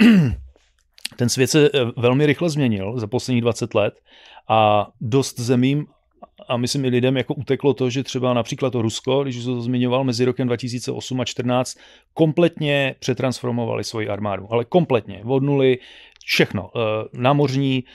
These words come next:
eh, tu součást, leteckou i tu pozemní. Všecko to kompletně předělali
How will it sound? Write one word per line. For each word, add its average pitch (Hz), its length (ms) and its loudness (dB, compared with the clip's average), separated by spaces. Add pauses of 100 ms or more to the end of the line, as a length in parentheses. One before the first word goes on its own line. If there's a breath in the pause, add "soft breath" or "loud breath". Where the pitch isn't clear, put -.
(400 loud breath)
eh, - 20 0
tu 127 120 -6
součást, 117 520 0
leteckou 123 680 0
i 110 80 -4
tu 117 80 -4
pozemní. 104 420 -6 (340 soft breath)
Všecko - 320 -2
to 120 120 -4
kompletně 117 340 -2
předělali 104 480 -6